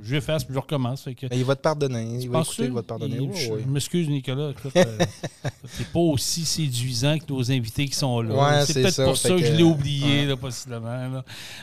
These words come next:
Speaker 1: Mais on va aller, euh, vous les présenter. Euh, c'est deux filles qu'on a eu la, l'occasion de rencontrer lors du tournoi de golf de la S S P T au mois de septembre dernier, si je me trompe pas. Puis si je me trompe, dites-moi-les.
Speaker 2: Non,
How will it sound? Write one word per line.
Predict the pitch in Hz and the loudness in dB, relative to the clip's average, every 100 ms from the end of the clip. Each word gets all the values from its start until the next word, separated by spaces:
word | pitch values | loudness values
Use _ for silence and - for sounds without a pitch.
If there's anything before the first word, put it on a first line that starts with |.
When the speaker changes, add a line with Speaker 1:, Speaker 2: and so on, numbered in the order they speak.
| 147 | 4
Speaker 1:
Mais | 156 | 6
on | 151 | 6
va | 175 | 4
aller, | 190 233 247 | 4 4 4
euh, | 160 135 127 120 113 | 4 4 2 -2 -4
vous | 117 | -2
les | 139 156 | 0 2
présenter. | 143 180 156 123 107 - 156 185 151 | 0 0 0 0 -2 -4 -4 -2 -2
Euh, | 120 117 113 104 | -4 -4 -4 -6
c'est | - | -6
deux | 117 202 208 | 0 0 2
filles | 254 277 | 0 0
qu'on | 156 147 | 0 2
a | 147 143 | 4 4
eu | 208 | 2
la, | 185 135 | 2 0
l'occasion | 127 135 143 156 | 0 -2 -2 -2
de | 190 | -2
rencontrer | 156 131 120 196 | -4 -6 -6 -4
lors | 160 143 | -4 -4
du | - | -6
tournoi | 143 143 127 | -4 -4 -4
de | 120 | -2
golf | 180 156 | -4 -4
de | 127 | -6
la | 117 120 - | -8 -10 -8
S | 147 - | -8 -6
S | 185 | -10
P | - 135 | -10 -10
T | 123 139 220 - - - - - | -10 -10 -10 -12 -20 -20 -16 -8
au | 120 | -4
mois | 151 | -4
de | |
septembre | - 151 135 - 156 143 | -4 -6 -6 -4 -4 -4
dernier, | 123 123 123 127 208 | -4 -4 -2 -4 -6
si | - | -8
je | 131 | -6
me | 135 131 | -4 -6
trompe | 127 123 113 | -6 -6 -6
pas. | - 220 - | -10 -12 -12
Puis | - | -6
si | |
je | 131 | -2
me | 127 | -2
trompe, | 117 135 | -2 -6
dites-moi-les. | 120 - 123 113 147 269 - | -8 -8 -6 -6 -6 -8 -10
Speaker 2:
Non, | 110 | -8